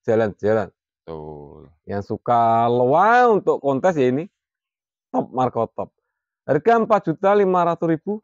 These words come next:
Speaker 1: masih bisa dinego. Dan nanti ada loa lagi, spesial lagi.
Speaker 2: Betul. Yuk.
Speaker 1: Ya ini sahabat bonsai, dan terima kasih Bapak yang telah beli bonsai di Pak Heru ini.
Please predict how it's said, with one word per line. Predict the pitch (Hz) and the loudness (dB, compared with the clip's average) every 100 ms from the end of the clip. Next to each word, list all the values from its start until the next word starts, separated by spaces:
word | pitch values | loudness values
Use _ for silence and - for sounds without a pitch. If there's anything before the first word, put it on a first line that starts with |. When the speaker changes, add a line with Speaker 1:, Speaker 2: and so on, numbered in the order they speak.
| - | -8
Speaker 1:
masih | 139 135 - 127 | -4 -4 -4 -8
bisa | 104 113 117 | -4 -4 -4
dinego. | 104 101 104 - | -6 -6 -8 -4
Dan | 113 131 | -2 -2
nanti | 139 139 202 | -2 2 2
ada | 175 - 139 | 2 0 0
loa | 139 139 | 2 2
lagi, | 135 127 156 | 2 0 -4
spesial | - 117 - 120 113 | -8 -8 -4 -4 -4
lagi. | - 120 - _ _ _ | -8 -16 -16 _ _ _
Speaker 2:
Betul. | 78 73 _ _ _ _ _ _ _ _ _ _ _ - 90 110 | -20 -20 _ _ _ _ _ _ _ _ _ _ _ -20 -18 -16
Yuk. | 107 _ | -16 _
Speaker 1:
Ya | - 131 160 | -2 0 2
ini | 208 233 | 2 2
sahabat | 180 160 | 2 2
bonsai, | 151 151 165 175 170 | 0 0 2 2 0
dan | 151 160 | 0 0
terima | 160 170 170 | 0 0 0
kasih | 156 165 220 | -2 -2 -2
Bapak | - 117 151 113 - _ - | 0 -2 0 -2 -6 _ -4
yang | 139 139 131 | 0 0 -2
telah | 135 127 - | -2 -2 -2
beli | 120 120 123 123 | 0 2 2 0
bonsai | - 95 120 | -4 -4 -4
di | 101 | -4
Pak | - 95 | -4 -2
Heru | 107 | 0
ini. | 135 135 | 0 -2